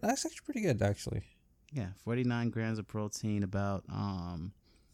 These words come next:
Speaker 2: seventy grams, uh, seventy grams of, of carbs, twenty-one grams of, um, fat, roughly.
Speaker 1: Interesting. That's pretty cool.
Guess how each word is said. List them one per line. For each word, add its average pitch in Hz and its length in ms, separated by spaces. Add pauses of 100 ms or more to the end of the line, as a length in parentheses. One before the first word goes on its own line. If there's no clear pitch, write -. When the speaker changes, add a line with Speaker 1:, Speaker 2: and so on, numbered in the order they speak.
(260)
Speaker 2:
seventy 104 400
grams, 101 520
uh, 90 640
seventy 120 280
grams 101 360
of, 95 720 (1040)
of 101 360
carbs, 95 540 (1600)
twenty-one 101 400
grams 95 360
of, 87 340
um, 82 280
fat, - 760 (200)
roughly. - 340 (1800)
Speaker 1:
Interesting. 110 800 (2000)
That's - 120
pretty 92 160
cool. 92 240